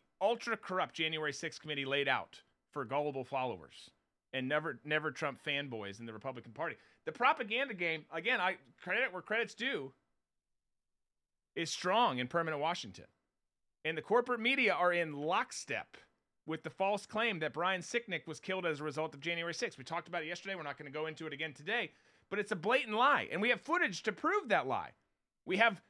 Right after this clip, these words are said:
confirmation, even though they're anti-Trump, from the medical coroner and from the family of Sicknick. I, I, I find it incredibly ironic that the Democrats and rhinos always jump up and down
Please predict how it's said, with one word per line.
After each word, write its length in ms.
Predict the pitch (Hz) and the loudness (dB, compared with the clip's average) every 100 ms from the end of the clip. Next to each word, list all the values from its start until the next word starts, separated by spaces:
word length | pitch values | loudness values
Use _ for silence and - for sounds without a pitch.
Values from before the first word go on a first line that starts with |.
| _ | _
confirmation, 880 | - 240 262 233 240 320 - 233 220 214 _ - | 0 2 2 2 4 4 2 0 0 -6 _ -2
even 260 | 247 269 | 2 2
though 160 | 247 233 | 2 2
they're 280 | 220 185 190 | 2 2 2
anti-Trump, 720 | 220 - 185 160 - 294 175 - _ _ | -2 2 2 2 4 4 2 -6 _ _
from 300 | 214 202 180 - 180 | 0 0 0 -8 -6
the 80 | |
medical 340 | 165 208 240 214 | 2 4 4 0
coroner 300 | 233 233 220 | 0 2 2
and 240 | 214 226 | 2 0
from 180 | 226 220 | 0 0
the 80 | 175 | 0
family 440 | 294 370 226 101 - _ _ - | 0 2 2 -2 -10 _ _ 0
of 180 | 160 - | 0 0
Sicknick. 580 | 147 - 82 - - _ _ _ _ _ _ _ _ _ _ _ _ | -6 -6 -12 -20 -20 _ _ _ _ _ _ _ _ _ _ _ _
I, 60 | - | -4
I, 340 | 160 147 147 | -4 -4 0
I 40 | 180 | 0
find 320 | 180 277 294 | 4 6 6
it 160 | 202 - 120 - - | 2 -2 -18 -12 -6
incredibly 920 | 180 135 - 262 277 185 127 101 - | -6 -6 0 4 4 2 0 -4 0
ironic 800 | 143 139 220 247 123 - - - _ _ _ | 0 4 6 6 4 0 -12 -18 _ _ _
that 120 | 160 160 | -4 -2
the 60 | |
Democrats 560 | 170 240 247 196 175 185 | 0 0 2 4 2 2
and 100 | 170 | 0
rhinos 340 | 185 196 165 - | 2 2 0 0
always 460 | 196 247 302 294 202 | 4 4 4 0 -2
jump 300 | - 240 240 | 2 2 4
up 180 | 220 214 | 2 2
and 100 | 180 | 2
down 320 | 185 156 | 4 4